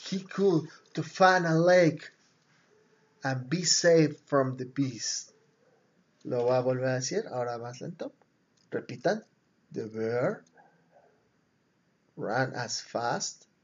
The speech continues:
as if he could to find a lake and be saved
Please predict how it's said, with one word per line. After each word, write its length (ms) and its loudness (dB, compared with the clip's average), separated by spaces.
as 420 -4
if 300 -6
he 160 -2
could 480 -6
to 100 0
find 400 4
a 80 -2
lake 460 -6
and 200 -12
be 140 -4
saved 720 0